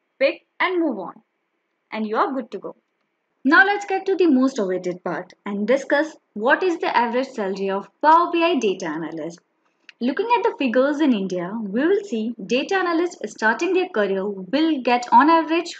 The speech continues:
four lakh twenty-two thousand rupees per annum. As they grow their skills and reach mid-level, they will get on average six lakhs ninety thousand rupees per annum.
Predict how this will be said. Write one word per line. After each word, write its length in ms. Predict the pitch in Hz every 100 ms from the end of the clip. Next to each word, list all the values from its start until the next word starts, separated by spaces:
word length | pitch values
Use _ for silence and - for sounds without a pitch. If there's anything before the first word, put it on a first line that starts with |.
| _
four 200 | 285 320
lakh 280 | 320 330
twenty-two 420 | - 214 233 285 339
thousand 380 | 311 285 320
rupees 420 | 220 185 196 226 -
per 200 | - 208
annum. 420 | 185 156 139 - _ _ _ _ - _ _ _
As 300 | 220 247 214
they 160 | 381
grow 200 | 339 330 330
their 200 | 320 320
skills 420 | - 214 247 -
and 240 | 214 208
reach 220 | 190 202 214
mid-level, 760 | 220 311 330 269 196 202 285 -
they 240 | 208 269
will 180 | 359 349
get 220 | 330 320
on 140 | 330 302
average 400 | 262 247 302 -
six 460 | _ - 269 -
lakhs 360 | 320 311 311 -
ninety 320 | 208 208 240
thousand 360 | 262 247 254 247
rupees 340 | 226 294 359
per 200 | - 208
annum. 400 | 180 160 139 -